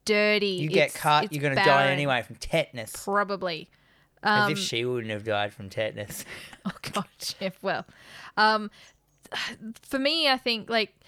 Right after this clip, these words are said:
Speaker 1: it was the hypothetical question. If you would prefer to be in a horror film, would you prefer to be in a horror film in the summer or the winter? I would one hundred percent prefer to be trying to survive a horror film in the winter.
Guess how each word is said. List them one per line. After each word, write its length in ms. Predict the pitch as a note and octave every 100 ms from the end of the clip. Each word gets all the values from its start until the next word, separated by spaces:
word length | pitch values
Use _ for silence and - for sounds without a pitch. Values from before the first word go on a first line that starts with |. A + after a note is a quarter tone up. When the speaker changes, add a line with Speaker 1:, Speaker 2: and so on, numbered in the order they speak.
| -
Speaker 1:
it 40 | F#4
was 100 | C4+
the 80 | D4+
hypothetical 540 | D#4+ C#4+ C4+ A#3 -
question. 460 | - C4 - G#3 G3
If 120 | -
you 260 | A3 A3+ G#3 -
would 160 | A3
prefer 300 | G#3 - G#3+
to 80 | G#3
be 280 | G3 G#3 F#3+
in 80 | F#3+
a 80 |
horror 260 | G3 G#3 F#3+
film, 240 | F#3+ G3+ F#3+
would 100 | G3
you 60 |
prefer 280 | G3 F#3+ G3
to 80 | F#3+
be 120 | F#3
in 60 | F#3
a 40 |
horror 200 | F#3 F#3
film 280 | F3+ F#3 F3+
in 100 | F3+
the 140 | F3+ F3
summer 320 | - F#3+ F#3 F3+
or 60 |
the 80 | E3+
winter? 400 | G#3 B3+ - E3+
I 140 | - F3
would 140 | F#3+
one 120 | F#3
hundred 300 | F3+ D#4+ C#4
percent 280 | F#3+ F#3 -
prefer 280 | F3+ - F3
to 60 | -
be 320 | E3 D3+ - _ _ -
trying 200 | G#3 F3+
to 60 |
survive 320 | F3+ F3 E3
a 40 | E3
horror 180 | E3 E3
film 200 | - -
in 60 |
the 60 | A3+
winter. 380 | - A3 -